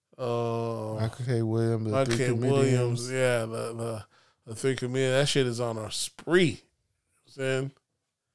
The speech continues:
Speaker 1: So it, it's
Speaker 2: They have to try that shit, bro.
Speaker 1: <laughs> Yeah, right. So, you know what I'm saying? It, it shit's, it's definitely taking people out.
Speaker 2: Uh, fentanyl is one hell of a drug.
Speaker 1: <laughs>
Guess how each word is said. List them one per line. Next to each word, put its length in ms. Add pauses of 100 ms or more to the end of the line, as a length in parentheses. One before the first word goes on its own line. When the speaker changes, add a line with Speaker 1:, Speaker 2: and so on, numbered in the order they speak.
(1000)
Speaker 1:
So 300
it, 60
it's 440
Speaker 2:
They 80
have 80
to 100
try 280
that 200
shit, 240
bro. 240 (300)
Speaker 1:
<laughs> 400
Yeah, 340
right. 720 (1080)
So, 300
you 100
know 60
what 40
I'm 60
saying? 200
It, 200
it 80
shit's, 320
it's 180
definitely 440
taking 340
people 280
out. 200 (500)
Speaker 2:
Uh, 40 (540)
fentanyl 360
is 100
one 140
hell 200
of 120
a 20
drug. 380 (580)
Speaker 1:
<laughs> 0